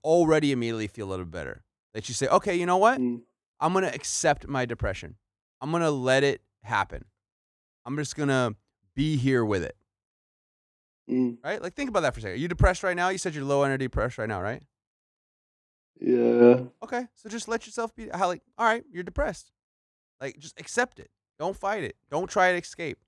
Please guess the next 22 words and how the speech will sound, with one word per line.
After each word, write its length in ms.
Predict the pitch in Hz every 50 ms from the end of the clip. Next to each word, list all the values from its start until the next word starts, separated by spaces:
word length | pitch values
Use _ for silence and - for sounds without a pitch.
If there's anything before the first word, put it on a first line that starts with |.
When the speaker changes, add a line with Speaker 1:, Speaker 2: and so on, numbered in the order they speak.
| _ _ _ _ _ _ _
Speaker 1:
Don't 160 | - 135 156 147
try 240 | - 180 165 160
and 260 | 160 156 151 135 - -
hide 540 | 127 151 143 147 143 143 143 143 147 139
or 120 | 127 143 139
Speaker 2:
<laughs> 400 | - 143 135 - - - - -
Speaker 1:
change. 160 | 151 151 151 147
Just 140 | 147 - -
be 80 | 170
like, 100 | 160 -
"All 80 | - 190
right, 280 | 196 196 196 202 - -
fuck 180 | - 226 -
it, 60 | 185 160
I'm 120 | 170 180
depressed." 480 | 180 180 - 202 - 104 117 - - _ -
Like, 180 | - - - _ _ _ _ _ _ _ _ _ _ _ _
all 80 | 131 131
right, 240 | 117 113 135 165 160 _ _ _ _ _ _ _ _ _ _ _ _ _ -
right? 240 | 123 151 180 - - _ _ _ _ _ _ -
And 160 | 143 156 147
then, 420 | 156 185 196 202 208 208 208 -